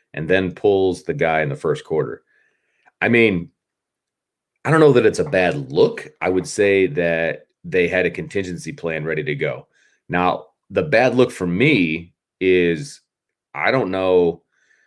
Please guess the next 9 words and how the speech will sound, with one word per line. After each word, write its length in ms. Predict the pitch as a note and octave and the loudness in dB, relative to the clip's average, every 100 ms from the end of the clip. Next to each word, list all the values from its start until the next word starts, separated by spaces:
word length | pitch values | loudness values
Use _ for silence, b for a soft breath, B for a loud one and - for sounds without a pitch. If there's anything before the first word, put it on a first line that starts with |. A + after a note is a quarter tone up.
| _ _ _ _ _ _ _ - | _ _ _ _ _ _ _ -2
where 120 | A2 | 0
Drew 220 | G#2 A2 | 2 -2
Pyne 320 | F#2 G#2 A#2 F#2 | 0 2 2 0
is 300 | D#2+ D2 D#2 | -2 -4 -6
in 100 | D2+ | -4
all 180 | D2 | -4
of 140 | C#2+ - | -4 -4
this. 480 | C#2+ - - - B B | -6 -8 -14 -18 B B
Um, 600 | E2 E2 D#2+ D2 C2+ - | -6 -4 -2 -4 -6 -12